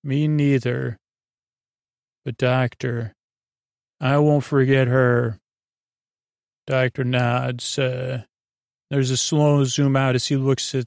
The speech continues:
stars in space. He sees a shooting star,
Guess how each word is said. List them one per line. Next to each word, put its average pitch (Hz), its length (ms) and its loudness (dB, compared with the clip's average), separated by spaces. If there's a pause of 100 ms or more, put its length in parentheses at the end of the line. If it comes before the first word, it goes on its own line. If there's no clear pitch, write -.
stars 135 840 0
in 131 100 -4
space. 143 600 0
He 139 80 -6
sees 131 280 -4
a 127 40 -2
shooting 151 380 -2
star, 131 840 0